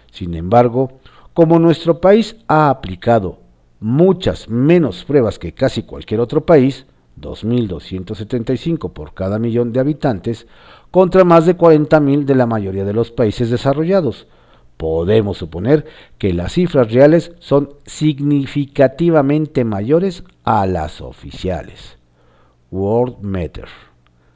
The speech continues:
Este dos de junio, a pesar del fin de la Jornada Nacional de Sana Distancia y de que el presidente está en gira por el sureste, el subsecretario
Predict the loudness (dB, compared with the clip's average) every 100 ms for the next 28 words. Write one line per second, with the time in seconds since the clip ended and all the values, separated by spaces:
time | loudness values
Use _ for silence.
0 | _ _ _ _ 2 2 4 2 2 2
1 | 0 -2 -6 -6 -8 _ _ -20 _ -4
2 | -4 -4 -10 -6 0 0 0 -6 -6 -4
3 | -2 -4 -8 -12 -4 -2 -2 -4 -8 -6
4 | -4 -6 -4 -2 0 -2 -4 -4 -4 -6
5 | -14 -20 _ _ -20 -6 0 4 4 4
6 | 2 2 6 6 6 0 -2 0 2 2
7 | 2 -4 -6 -6 -8 0 0 2 -4 -6
8 | -2 0 0 0 -4 -4 -6 -12 -6 -6
9 | -4 -6 -8 -10 _ _ _ _ -12 0
10 | 2 2 -6 -4 -2 0 2 2 2 -4